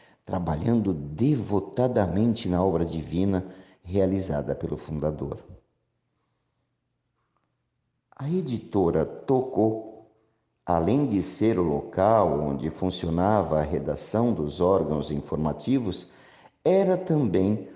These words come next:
o alojamento do grupo masculino no jornal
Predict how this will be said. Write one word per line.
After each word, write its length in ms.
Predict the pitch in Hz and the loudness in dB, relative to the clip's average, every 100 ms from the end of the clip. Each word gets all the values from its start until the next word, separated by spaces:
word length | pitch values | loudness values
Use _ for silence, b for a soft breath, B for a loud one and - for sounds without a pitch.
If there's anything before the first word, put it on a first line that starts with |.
| B - | B 0
o 200 | 143 151 | 4 6
alojamento 920 | 147 170 175 170 117 101 127 131 110 | 6 6 4 4 4 4 2 2 0
do 160 | 92 | 2
grupo 640 | 80 57 95 156 165 - 117 | 0 0 2 2 2 0 2
masculino 960 | 110 135 - 139 123 113 156 143 90 | 4 2 0 0 2 4 2 2 2
no 180 | 80 82 | 2 2
jornal 760 | 82 73 73 82 123 170 B | 2 0 2 2 2 0 B